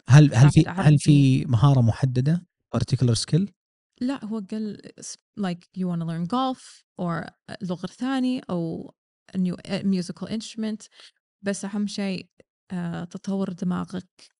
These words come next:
Speaker 2: كل، في شيء جديد كل سنة في حياتك. ج-، آه، I think, I think he says after,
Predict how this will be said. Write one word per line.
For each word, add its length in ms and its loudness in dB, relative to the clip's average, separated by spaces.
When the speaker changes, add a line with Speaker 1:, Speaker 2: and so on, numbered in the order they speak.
Speaker 2:
كل، 320 -6
في 420 -6
شيء 340 -8
جديد 600 -6
كل 200 -10
سنة 280 -10
في 160 -14
حياتك. 560 -10
ج-، 140 -10
آه، 640 -8
I 80 -8
think, 440 -10
I 40 -4
think 180 -6
he 100 -8
says 280 -8
after, 540 -8